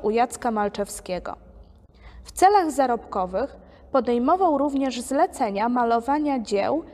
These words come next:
przedstawiających życie arystokracji. Jednak największy wpływ na twórczość Wyczółkowskiego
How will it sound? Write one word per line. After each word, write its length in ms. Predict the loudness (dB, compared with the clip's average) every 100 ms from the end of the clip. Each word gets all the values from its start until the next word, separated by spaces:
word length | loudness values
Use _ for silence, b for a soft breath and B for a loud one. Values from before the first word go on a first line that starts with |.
| B
przedstawiających 1000 | -8 -8 -2 0 2 2 0 0 -2 -2
życie 320 | 0 0 0
arystokracji. 920 | 0 0 0 -4 -4 -6 -8 -12 -18 -20 -20 -20 -20 _ _ _ _ _ -20 -6
Jednak 460 | 0 2 2 -4 -4
największy 600 | -6 -4 -2 -2 -2 -4
wpływ 460 | -2 -2 -2 -2
na 160 | -6 -6
twórczość 540 | -2 -2 0 -2 0
Wyczółkowskiego 1000 | -2 -2 -4 -4 -6 -6 -8 -6 -2 -4